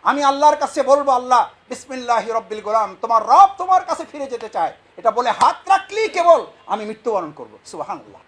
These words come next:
তীর নিক্ষেপ করেছে, হাত রেখেছে, পড়ে গেছে। সমস্ত লোকেরা উপস্থিত,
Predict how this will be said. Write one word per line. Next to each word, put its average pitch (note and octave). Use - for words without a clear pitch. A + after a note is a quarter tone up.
তীর B3
নিক্ষেপ B3
করেছে, A#3
হাত A3+
রেখেছে, G#3+
পড়ে A#3
গেছে। F#3+
সমস্ত D#4
লোকেরা F4
উপস্থিত, E4